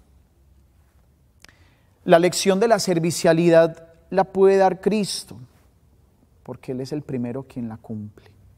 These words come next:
Toda su vida siempre estuvo enfocada en la entrega hacia los demás. De hecho, Él en una ocasión dijo: "Yo no vine para que me sirvieran, yo vine a servir".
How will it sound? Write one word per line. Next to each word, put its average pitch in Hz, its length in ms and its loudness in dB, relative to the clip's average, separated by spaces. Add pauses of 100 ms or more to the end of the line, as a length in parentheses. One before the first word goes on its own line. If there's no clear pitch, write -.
(1200)
Toda 190 260 4
su 180 180 -6
vida 160 480 0
siempre 151 720 -6
estuvo 139 440 -8
enfocada 165 1000 0
en 139 160 2
la 135 60 0
entrega 135 500 0
hacia 135 260 -6
los 120 160 -6
demás. 110 680 -12 (1160)
De 120 140 -8
hecho, 143 380 -6 (240)
Él 117 140 -12
en 127 140 -8
una 139 160 -8
ocasión 120 480 -12
dijo: 147 320 -8 (1080)
"Yo 123 120 -10
no 123 120 -6
vine 135 400 -4
para 120 260 -12
que - 140 -12
me 117 140 -8
sirvieran, 120 640 -8
yo 120 140 -10
vine 139 240 -6
a 139 60 -10
servir". 123 680 -8